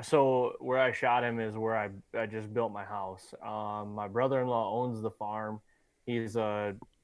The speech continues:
he was a dairy farmer. Um, last fall they got out of dairy farming, but now they're strictly cash crop, um, in custom farming. He bought the farm in two thousand and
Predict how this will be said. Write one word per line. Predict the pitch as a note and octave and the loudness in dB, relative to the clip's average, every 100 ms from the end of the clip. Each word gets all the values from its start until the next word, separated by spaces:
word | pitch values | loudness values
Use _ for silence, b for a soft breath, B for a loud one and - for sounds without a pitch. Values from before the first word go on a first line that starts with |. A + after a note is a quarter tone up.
| - | -8
he | B2 | 2
was | B2+ B2+ | 4 4
a | A#2+ | 4
dairy | B2+ A#2+ | 4 4
farmer. | - A#2 A#2+ A#2+ A#2 - _ A#2 | 2 2 2 0 -2 -8 _ -4
Um, | G#2+ G#2+ G#2 G#2 G#2 - _ - | -2 -2 -2 -6 -10 -16 _ -6
last | A#2 A2+ A2+ - | 2 4 4 0
fall | A#2 A2 | 2 2
they | G#2+ G#2 | 2 2
got | A2+ | 2
out | A2 | 0
of | G2+ | 2
dairy | G#2+ G#2+ | 0 0
farming, | - A2 A2+ A2+ | 0 -2 0 0
but | G#2 G#2 b b - | 0 -2 b b 0
now | A#2 A#2+ | 6 8
they're | A#2+ G#2+ | 8 4
strictly | - A#2+ B2 | -2 -2 -2
cash | A2 - G#2 G#2 | -2 0 0 0
crop, | - G#2+ G2+ - - | 0 0 0 -4 -2
um, | A#2 A2+ G#2+ G2+ - _ _ _ _ _ _ _ - | 0 2 0 -4 -12 _ _ _ _ _ _ _ -6
in | B2+ | -4
custom | A#2+ A2+ A2 B2 | 0 2 2 -2
farming. | G#2 A#2 A2+ A2+ b b b b | 2 2 2 0 b b b b
He | - B2+ | 2 6
bought | A#2 B2+ - | 10 10 8
the | A#2+ | 2
farm | C3+ A#2+ B2 A#2 | 4 4 4 2
in | A2 | -2
two | - A#2+ | -4 2
thousand | B2 A#2+ A2+ A#2 A2+ A2+ A2+ | 4 4 4 0 0 0 0
and | A2+ A2+ G#2+ | -2 -2 -4